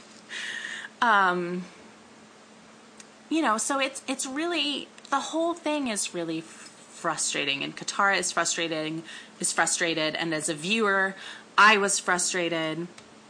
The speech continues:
um, about it, and this is the first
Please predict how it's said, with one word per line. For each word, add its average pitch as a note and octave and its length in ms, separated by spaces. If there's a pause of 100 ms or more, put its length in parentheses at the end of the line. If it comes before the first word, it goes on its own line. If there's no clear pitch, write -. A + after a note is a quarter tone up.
(460)
um, D#3 540 (360)
about E3+ 400
it, D#3 220 (200)
and F3 520 (1500)
this F4 240
is G4 200
the F#4 120
first C#4+ 800